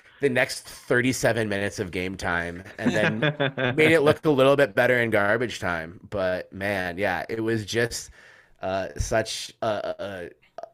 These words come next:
Speaker 1: a on-brand victory for this group.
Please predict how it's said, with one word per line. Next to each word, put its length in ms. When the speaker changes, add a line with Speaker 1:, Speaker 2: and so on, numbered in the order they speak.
Speaker 1:
a 140
on-brand 760
victory 560
for 160
this 180
group. 300